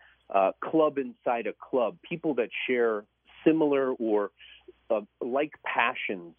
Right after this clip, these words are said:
getting together with instructors that are absolutely passionate in their field and, and wanna make a difference, uh, to the individual as well as,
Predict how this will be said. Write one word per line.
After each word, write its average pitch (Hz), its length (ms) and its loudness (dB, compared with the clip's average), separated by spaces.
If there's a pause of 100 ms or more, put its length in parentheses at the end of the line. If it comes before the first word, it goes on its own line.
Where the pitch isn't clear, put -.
(100)
getting 143 340 4
together 110 400 -2
with 117 180 -10
instructors 123 760 -2
that 107 140 -4
are 95 180 -4 (560)
absolutely 131 920 -2
passionate 123 520 -2
in 110 100 -2
their 107 160 -4 (140)
field 123 420 2
and, 98 240 -6
and 104 220 -4
wanna 123 260 2
make 117 200 -4
a 104 60 -8
difference, 104 460 -4 (540)
uh, 101 280 8 (160)
to 196 60 4
the 170 120 -2
individual 151 840 -2
as 127 140 -6
well 147 260 -2
as, 127 220 -6